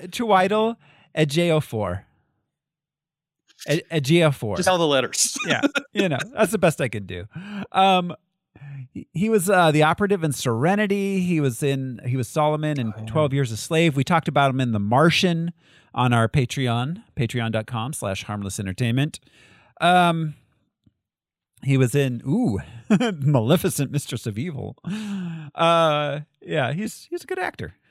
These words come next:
Speaker 1: Um, Rachel McAdams as Christine Palmer. Rachel McAdams as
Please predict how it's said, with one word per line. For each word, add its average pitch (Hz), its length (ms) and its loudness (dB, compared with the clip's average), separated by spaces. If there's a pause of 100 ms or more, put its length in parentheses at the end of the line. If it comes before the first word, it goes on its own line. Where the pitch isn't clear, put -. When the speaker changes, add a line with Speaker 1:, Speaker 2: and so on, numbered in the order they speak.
(240)
Speaker 1:
Um, 131 460 0 (2000)
Rachel 196 380 0
McAdams 254 840 0 (220)
as 156 240 2
Christine 254 960 -6
Palmer. 104 920 -2
Rachel 175 480 -8
McAdams 170 1040 -2 (880)
as 127 560 0